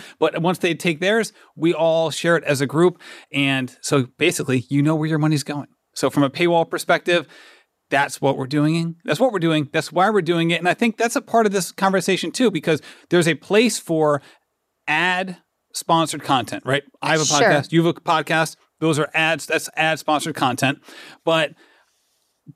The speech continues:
Speaker 1: think there's another model here. And, I, and I'm excited to do them, this membership model,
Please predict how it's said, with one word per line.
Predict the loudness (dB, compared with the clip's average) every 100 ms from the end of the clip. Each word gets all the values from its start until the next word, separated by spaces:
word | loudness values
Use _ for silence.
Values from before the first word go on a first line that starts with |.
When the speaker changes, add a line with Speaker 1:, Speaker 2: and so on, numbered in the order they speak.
| -6
Speaker 1:
think | -2
there's | 0 2
another | 2 2 0
model | 0 2 2
here. | -2 -2 -2
And, | 0
I, | 2
and | 2
I'm | 2
excited | 0 0 0 0
to | -2
do | 0 0
them, | 0 0
this | -2
membership | 0 0 2 0 -2 -2
model, | 0 0 0 -2